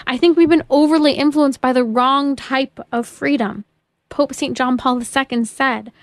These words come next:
"Freedom consists not in doing what we like, but in having the right to do what we ought." But we tend to reject that right, reduce it to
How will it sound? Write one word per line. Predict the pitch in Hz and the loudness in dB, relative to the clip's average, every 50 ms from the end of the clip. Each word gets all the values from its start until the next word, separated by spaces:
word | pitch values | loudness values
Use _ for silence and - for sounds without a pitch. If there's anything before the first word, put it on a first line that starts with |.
| _ _ _ _ _ | _ _ _ _ _
"Freedom | - - - 294 302 311 311 320 320 302 | -16 -6 0 2 2 4 4 4 2 2
consists | - 320 302 277 - - - 277 262 - - - - | 0 0 0 0 0 0 0 -2 -2 -2 -6 -10 -4
not | 247 240 240 240 247 254 269 302 320 - - - | -2 0 2 2 2 2 2 0 -2 -4 -8 -8
in | - 233 226 | -4 -2 0
doing | 208 226 220 220 220 220 214 | 0 0 0 0 0 0 0
what | 214 - _ | -2 -4 _
we | 233 220 | -10 -8
like, | 214 196 202 190 196 - _ _ - - _ _ _ _ _ _ _ _ _ _ _ _ _ | -8 -6 -8 -8 -10 -12 _ _ -20 -20 _ _ _ _ _ _ _ _ _ _ _ _ _
but | - 247 247 | 2 2 4
in | 262 254 | 4 2
having | 240 226 262 262 262 285 285 277 | 0 -2 -2 -2 0 0 0 2
the | 240 240 233 | 2 0 0
right | 226 233 262 277 269 247 208 - _ - - - - - | 0 0 0 0 0 0 -2 -6 _ -20 -20 -20 -16 -10
to | - 247 233 | -8 -8 -6
do | 226 214 226 226 233 226 226 226 220 233 - _ _ _ | -4 -2 -2 0 0 0 0 -2 -2 -4 -8 _ _ _
what | - 214 214 208 196 - - _ _ - | -2 0 0 0 0 -2 -6 _ _ -12
we | 208 196 - - - | -10 -8 -8 -8 -8
ought." | - 202 - - - _ _ - - - _ _ _ _ _ _ _ _ _ _ - | -8 -8 -8 -8 -10 _ _ -20 -20 -20 _ _ _ _ _ _ _ _ _ _ -2
But | 214 233 226 | 0 0 0
we | 240 240 240 233 | 0 0 -2 -4
tend | 226 - - 254 262 262 269 277 269 | -4 -4 -2 0 2 2 2 2 2
to | - 285 277 | 0 -2 -2
reject | 262 269 262 220 214 - 240 214 208 - - - - 226 202 | 0 -2 -2 -2 -4 -2 -2 -4 -4 -6 -14 -16 -12 -8 -6
that | 214 202 196 - - _ _ _ - | -4 -4 -4 -6 -8 _ _ _ -12
right, | 214 220 214 196 196 202 - _ - - - _ _ _ _ _ _ _ _ _ _ _ _ | -8 -6 -4 -4 -4 -4 -6 _ -20 -20 -20 _ _ _ _ _ _ _ _ _ _ _ _
reduce | - 247 254 214 214 254 285 302 285 - - | 0 2 2 4 4 4 4 4 2 0 0
it | 247 233 226 226 - 226 | 0 0 0 -2 -4 -8
to | - - - 233 233 240 233 233 233 233 226 226 220 - | -12 -10 -6 -4 0 0 2 2 2 2 2 0 0 -2